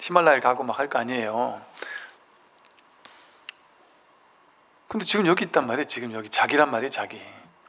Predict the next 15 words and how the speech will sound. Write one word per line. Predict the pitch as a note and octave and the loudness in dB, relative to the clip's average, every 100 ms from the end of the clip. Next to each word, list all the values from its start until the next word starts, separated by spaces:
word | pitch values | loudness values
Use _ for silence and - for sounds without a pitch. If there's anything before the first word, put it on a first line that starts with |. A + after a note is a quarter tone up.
| _ _ _ _ - - _ - _ _ _ - - - - _ _ _ _ _ _ - | _ _ _ _ -20 -20 _ -20 _ _ _ -20 -20 -20 -20 _ _ _ _ _ _ -6
어딨지? | C3 F3 F3+ - D#4 - - _ _ _ _ _ _ - | -2 -2 -4 -2 -4 -6 -18 _ _ _ _ _ _ 0
요거란 | F3 F3 C#3+ | 4 4 2
말이에요. | A#2 G#2+ A#2+ - - - _ _ _ _ _ _ - - - | 0 -6 -8 -12 -16 -20 _ _ _ _ _ _ -20 -18 -4
뭐지? | B2 B2 D#3 B3 - _ _ _ _ _ _ _ _ _ _ | 0 2 0 -2 -6 _ _ _ _ _ _ _ _ _ _
요거란 | G#3 A3 G#3 | 2 4 2
말이에요. | C3+ D#3 | 0 -8
뭐지 | A#2+ B2 C3 | -2 2 4
하는. | C3 B2+ G#2+ B2 A#2 - _ _ _ _ - _ - | 4 2 -4 -8 -14 -18 _ _ _ _ -20 _ 2
이게 | B3 | 4
자기잖아요. | F3 D3 C#3+ A#2 B2+ B2+ G#2 - _ - - | 4 4 2 0 -2 -4 -10 -18 _ -14 -2
이게 | A3 | 2
자기를 | E3+ D3 D#3+ D3 | 4 4 2 4
딱 | F#3+ F#3+ - | 4 4 -2
드러내주고 | D3+ D3 C#3 B2+ B2 | -2 0 -2 -6 -6
있잖아요. | - A#2 G#2 G2+ A#2 | -4 -6 -6 -10 -12